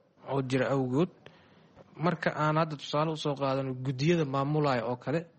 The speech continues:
sida ay ku imaadeen. Weli waxaa ku jira dad u shaqeeya ama, ama, ama, ama ay soo qorteen nimanka hadda do-, ama murashaxiinta oo madaxweynaha hadda joogo ama kuwa isteedyada joogo. Niman sidaas ku imaaday ma, isma lihi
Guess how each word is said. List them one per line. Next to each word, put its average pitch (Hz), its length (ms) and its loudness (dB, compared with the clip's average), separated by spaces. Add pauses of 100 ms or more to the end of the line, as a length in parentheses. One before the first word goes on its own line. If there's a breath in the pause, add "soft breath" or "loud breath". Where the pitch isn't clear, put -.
(420)
sida 160 260 0
ay 135 180 0
ku - 200 -6
imaadeen. 127 560 -2 (580)
Weli 208 220 4 (220)
waxaa 165 220 0
ku 185 100 -2
jira 160 200 2
dad 175 180 0 (240)
u 180 120 -6
shaqeeya 147 640 -2
ama, 139 240 -6 (260)
ama, 139 200 -6 (120)
ama, 135 200 -12 (420)
ama 147 160 0
ay 147 120 0
soo 190 220 2
qorteen 165 400 0
nimanka 160 280 0
hadda 147 160 0
do-, 135 240 -4
ama 139 260 -2
murashaxiinta 147 800 -2 (640 soft breath)
oo - 100 -10
madaxweynaha 147 420 2
hadda 147 200 0
joogo 143 380 0 (160)
ama 131 200 -2
kuwa 147 300 0 (120)
isteedyada 143 540 -2
joogo. 147 380 0 (500 soft breath)
Niman 202 220 4
sidaas 196 340 2
ku - 120 0 (100)
imaaday 160 340 0
ma, 160 120 -4 (100)
isma 185 320 0
lihi 151 320 4